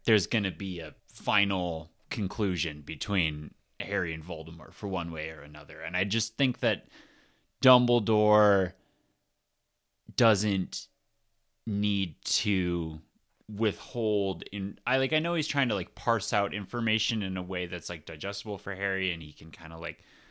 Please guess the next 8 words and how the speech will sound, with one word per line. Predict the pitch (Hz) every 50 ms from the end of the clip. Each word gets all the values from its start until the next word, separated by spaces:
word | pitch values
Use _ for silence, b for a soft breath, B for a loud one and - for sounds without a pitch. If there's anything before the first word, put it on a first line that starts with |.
| b b b b b b b b b b b b b _ _
let | - 98 101 95 92 90
it | 90 85 - - _ -
sit | - - - 123 104
over | 101 101 95 104 104
him. | 117 117
But | 104 127 123 113 - - _ _ -
honestly, | 139 165 185 208 202 - - 156 135 120
like, | 107 98 95 -